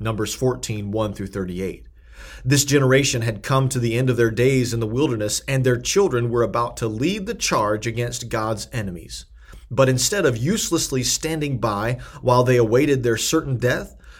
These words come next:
Moses gave them a charge to prepare the next generation for success. Success for the next generation would come not in the form of battle preparations or physical training,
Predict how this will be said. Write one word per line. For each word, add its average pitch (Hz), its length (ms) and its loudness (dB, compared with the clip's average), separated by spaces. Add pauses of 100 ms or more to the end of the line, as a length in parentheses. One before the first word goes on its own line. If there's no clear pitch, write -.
(120)
Moses 151 440 6
gave 127 240 2
them 139 120 -2
a 139 60 -2
charge 98 640 -4
to 139 100 -2
prepare 170 480 0
the 185 100 0
next 170 280 -6
generation 127 680 -2
for 101 220 -6
success. - 760 -8 (580)
Success 180 600 2
for 170 140 4
the 156 100 4
next 151 200 -2
generation 147 580 0
would 123 180 -2
come 110 400 -4 (260)
not 185 320 0
in 202 140 2
the 175 120 4
form 175 400 2
of 117 260 -4
battle 143 340 2
preparations 113 800 -2
or 113 200 2
physical 127 440 -2
training, 113 560 -4